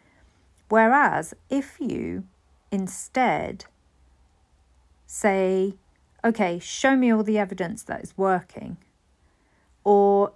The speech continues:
"Show me the evidence that I am appreciated," and you just give a clearer instruction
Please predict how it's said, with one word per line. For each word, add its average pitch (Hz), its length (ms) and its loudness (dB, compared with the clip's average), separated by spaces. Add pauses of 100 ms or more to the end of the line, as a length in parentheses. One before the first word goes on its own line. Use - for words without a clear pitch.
"Show - 440 0
me 269 160 2
the 220 140 2
evidence 190 540 -4
that 180 220 -2
I 202 180 -2
am 185 160 -4
appreciated," - 960 -10 (1300)
and 226 160 4
you 240 140 2
just 330 320 0
give 233 140 -2
a 220 80 0
clearer 262 440 0
instruction 180 880 -6